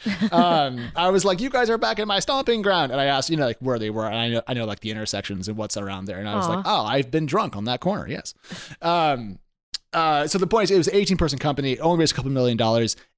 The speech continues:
Speaker 2: and they only kind of half cashed out, if you think about it, because they got cash in one chunk of it, and then also Plaid stock. And Plaid stock is, in theory, gonna keep appreciating. So they've essentially done an equity swap from having Cognito shares to Plaid shares. Now, which would you rather have?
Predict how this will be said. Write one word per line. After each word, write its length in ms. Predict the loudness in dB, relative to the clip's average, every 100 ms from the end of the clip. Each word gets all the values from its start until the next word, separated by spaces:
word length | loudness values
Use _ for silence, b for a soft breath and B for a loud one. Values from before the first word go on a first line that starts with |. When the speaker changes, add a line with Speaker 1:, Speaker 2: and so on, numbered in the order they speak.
| 0
Speaker 2:
and 280 | 2 2
they 200 | 2 0
only 220 | 2 0 -2
kind 140 | -2
of 40 | -2
half 240 | -2 -4
cashed 320 | -4 -6 -6
out, 160 | -8 -12 _ _ -8
if 100 | -4
you 80 | -2
think 140 | -4
about 220 | -4 -6
it, 120 | -6
because 300 | -6 0 0
they 100 | 0
got 340 | 0 0 0 -4 _ _ _ _ -4
cash 480 | 0 0 0 -4 -8 -8
in 180 | -6
one 240 | -4 -6 -6
chunk 280 | -6 -6 -8
of 80 |
it, 100 | -10 -4
and 120 | -2
then 80 | 2
also 440 | 2 4 2 0 _
Plaid 240 | -8 -6 -6
stock. 340 | -10 -12 -18 _ _ _
And 140 | -4 0
Plaid 220 | 0 2
stock 240 | 2 2
is, 140 | 0 0
in 160 | -2
theory, 240 | -2 0 0
gonna 160 | -2
keep 180 | -4 -6
appreciating. 580 | -2 -2 -2 -4 -6 -8
So 120 | -2 2
they've 200 | 4 4
essentially 320 | 0 2 2
done 140 | 2
an 120 | 2 0
equity 280 | -2 -2 -4
swap 340 | -6 -6 -12 -18
from 340 | -2 2 2 2
having 300 | 0 0 -2
Cognito 420 | -4 -2 0 0
shares 340 | -2 -4 -4
to 100 | -8
Plaid 240 | -2 0 0
shares. 240 | -2 -4
Now, 200 | -2 -2 B B
which 160 | 0 2
would 100 | 0
you 80 | 2
rather 200 | 0 -2
have? 400 | 0 -2 -4